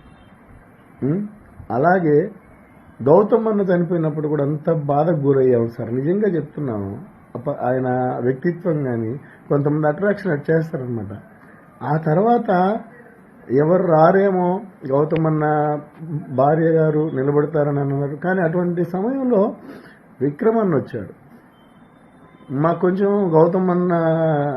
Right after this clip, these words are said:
లెగసీ కంటిన్యూ చేస్తాడనే, ఆ, ఇది కూడా వచ్చింది. కానీ గౌతమ్ అన్నని మర్చిపోయేదానికి విక్రమ్ అన్న ఒక కారణం, కొంచెం రీప్లేస్ చేశాడని. మీ ఫ్యామిలీ అంటే అంత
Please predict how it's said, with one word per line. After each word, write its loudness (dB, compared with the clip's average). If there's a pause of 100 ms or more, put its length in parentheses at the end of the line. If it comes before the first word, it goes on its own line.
(220)
లెగసీ 2
కంటిన్యూ 0
చేస్తాడనే, 0 (680)
ఆ, -2
ఇది 2
కూడా 4
వచ్చింది. -2
కానీ -4 (420)
గౌతమ్ 0
అన్నని 0
మర్చిపోయేదానికి -2
విక్రమ్ -4
అన్న -2
ఒక -4
కారణం, -4 (560)
కొంచెం 0 (800)
రీప్లేస్ -2
చేశాడని. -4
మీ -4
ఫ్యామిలీ -2
అంటే -4
అంత -4